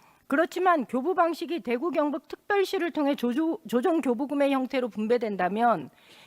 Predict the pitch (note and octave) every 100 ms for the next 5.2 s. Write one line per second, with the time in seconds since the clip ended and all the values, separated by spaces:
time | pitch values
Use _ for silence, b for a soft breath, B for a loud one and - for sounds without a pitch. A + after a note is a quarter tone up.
0 | - B3+ D4+ F4+ E4+ D4 C#4+ C4 A3+ C#4+
1 | D4+ D4 - A3+ A3+ B3 A#3+ B3 - G#3
2 | C4 C#4 A3+ A#3 B3+ G#3 A3+ F#3 G#3 G3+
3 | G3 B3 G#3 A3 G3 G3 F#3+ G#3 - C4+
4 | D#4 D#4+ C4+ A#3 F#3+ G#3 G3+ - F#3+ F3+
5 | A3+ A#3